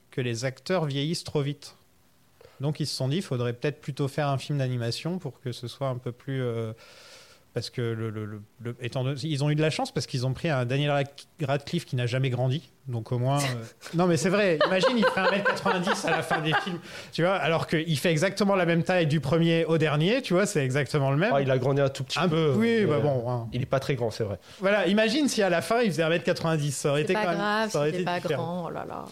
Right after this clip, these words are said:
Speaker 1: Non, mais ça fait qu'il
Speaker 2: <laughs>
Speaker 1: vieillit, ça se, ça re-,
Speaker 2: Oui.
Speaker 1: on se remarque moins qu'il vieillit en fait, c'est
Speaker 2: À
Speaker 1: ça.
Speaker 2: l'écran, il y a une belle continuité, oui,
Speaker 1: Voilà.
Speaker 2: ça c'est sûr.
Speaker 3: Même
Speaker 2: Euh,
Speaker 3: s'ils ont une grande poussée, euh, entre le trois et le quatre, apparemment, il y a eu quelques soucis, mais, euh,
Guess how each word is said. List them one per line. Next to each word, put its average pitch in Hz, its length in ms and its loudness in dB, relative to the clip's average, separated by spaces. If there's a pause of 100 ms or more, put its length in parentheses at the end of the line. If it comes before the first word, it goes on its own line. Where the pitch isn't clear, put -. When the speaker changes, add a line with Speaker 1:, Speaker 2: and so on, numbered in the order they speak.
Speaker 1:
Non, 240 240 2
mais 196 180 2 (100)
ça 226 200 0
fait 247 140 2
qu'il 208 180 0
Speaker 2:
<laughs> - 0 -
Speaker 1:
vieillit, 185 420 2
ça 165 180 2
se, - 140 -2 (120)
ça 151 260 0
re-, 151 200 2
Speaker 2:
Oui. 226 100 2
Speaker 1:
on - 20 0
se 185 100 -4
remarque 170 380 0
moins 165 240 2
qu'il 151 160 -6
vieillit 135 420 -2
en 117 80 -4
fait, - 220 -8
c'est - 100 -14
Speaker 2:
À - 40 -10
Speaker 1:
ça. 202 100 -2
Speaker 2:
l'écran, 208 260 0
il 240 80 2
y 208 40 2
a 190 40 2
une 185 120 -2
belle 208 160 -2
continuité, 220 580 0
oui, 160 120 -4
Speaker 1:
Voilà. 131 200 0
Speaker 2:
ça 107 80 -6
c'est 185 80 -8
sûr. 214 240 -2
Speaker 3:
Même 170 180 2
Speaker 2:
Euh, 185 120 2
Speaker 3:
s'ils 151 160 0
ont 143 80 4
une 139 100 2
grande 143 280 -2
poussée, - 360 -4
euh, 117 560 2
entre 113 260 -4
le 110 60 -6
trois - 200 -2
et 127 40 0
le 120 60 -6
quatre, - 260 -2
apparemment, 113 340 -2
il 120 40 0
y 113 40 -2
a - 20 -2
eu 104 40 -6
quelques - 300 -6
soucis, - 300 -4
mais, 113 140 0
euh, 104 160 -6